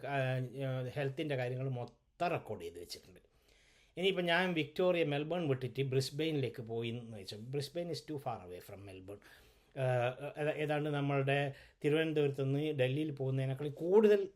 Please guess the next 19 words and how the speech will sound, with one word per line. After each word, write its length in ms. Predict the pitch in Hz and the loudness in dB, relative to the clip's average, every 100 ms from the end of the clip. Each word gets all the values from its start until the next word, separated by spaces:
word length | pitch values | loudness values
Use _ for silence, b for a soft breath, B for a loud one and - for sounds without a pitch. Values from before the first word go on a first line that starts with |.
| 160 | -2
ദൂരം 280 | 143 139 | 2 4
ഉണ്ടാകാനേ 440 | 131 123 117 120 131 | 2 0 -2 -4 -4
സാധ്യതയുള്ളൂ 600 | 131 107 101 113 110 110 | -4 -6 -6 -6 -4 -4
എന്നാണ് 240 | 127 156 | -4 -4
എൻ്റെ 180 | 131 123 | -2 -2
ഏതാണ്ടൊരു, 520 | 120 117 117 110 143 254 b b b b - | -2 -4 -4 -2 0 -2 b b b b -4
ആ, 60 | 123 117 127 - _ _ - | -2 -2 -4 -12 _ _ -14
ധാരണ. 420 | 135 147 131 98 - _ b b b - | -4 0 0 -2 -10 _ b b b -6
അപ്പോൾ 200 | 175 208 - _ _ _ _ _ _ _ _ | 0 0 0 _ _ _ _ _ _ _ _
അവിടെ 260 | 180 190 226 | 4 8 8
പോവുകയാണെങ്കിലും 680 | 233 175 170 143 127 127 202 - - _ | 8 6 8 6 4 2 0 -4 -12 _
അവിടെയുള്ള 600 | 151 165 170 254 302 269 | 4 6 8 10 8 8
ഡോക്ടർക്ക് 440 | 202 175 - 175 190 | 6 4 0 -2 2
എൻ്റെ 440 | 175 175 180 180 - | 2 2 2 2 -2
ഫുൾ 380 | - 185 185 185 | -2 0 2 2
ഡ-, 200 | 175 160 | 0 -2
മെഡിക്കൽ 360 | 170 165 151 165 | -2 -2 -2 0
ഡാറ്റ 200 | 160 151 | 0 -2
കിട്ടും. 320 | 147 143 139 | -2 -4 -6